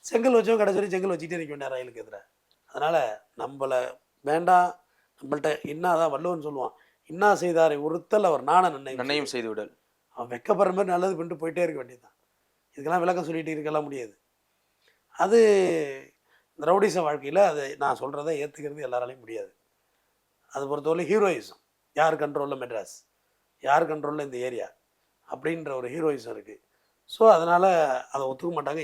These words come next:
Speaker 1: ஏத்துக்க மாட்டாங்க.
Speaker 2: இல்ல, உங்களுடைய அனுபவத்துல வந்து ஒட்டுமொத்த ரவுடிகளும் இது மாதிரி ரெண்டாயிரத்தி இருபத்தி நாலுல ஒரே ஆண்டுல எத்தனை ரவுடிகள் வந்திருக்காங்களா? எப்படி சார் கைதாகி இருக்காங்களா? பல பேர் என்கவுண்டர் ஆயிருக்காங்க.
Speaker 1: இல்ல, இப்ப காலையில ஒரு ஆறு வருஷத்து என்கவுண்டர் லிஸ்ட் பார்த்தோம்.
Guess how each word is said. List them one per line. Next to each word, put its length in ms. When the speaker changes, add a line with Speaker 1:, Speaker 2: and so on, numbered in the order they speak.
Speaker 1:
ஏத்துக்க 240
மாட்டாங்க. 280
Speaker 2:
இல்ல, 180
உங்களுடைய 540
அனுபவத்துல 540
வந்து 460
ஒட்டுமொத்த 440
ரவுடிகளும் 540
இது 200
மாதிரி 260
ரெண்டாயிரத்தி 320
இருபத்தி 240
நாலுல 260
ஒரே 280
ஆண்டுல 480
எத்தனை 340
ரவுடிகள் 320
வந்திருக்காங்களா? 400
எப்படி 200
சார் 240
கைதாகி 280
இருக்காங்களா? 460
பல 240
பேர் 180
என்கவுண்டர் 280
ஆயிருக்காங்க. 360
Speaker 1:
இல்ல, 140
இப்ப 40
காலையில 340
ஒரு 100
ஆறு 240
வருஷத்து 360
என்கவுண்டர் 360
லிஸ்ட் 240
பார்த்தோம். 320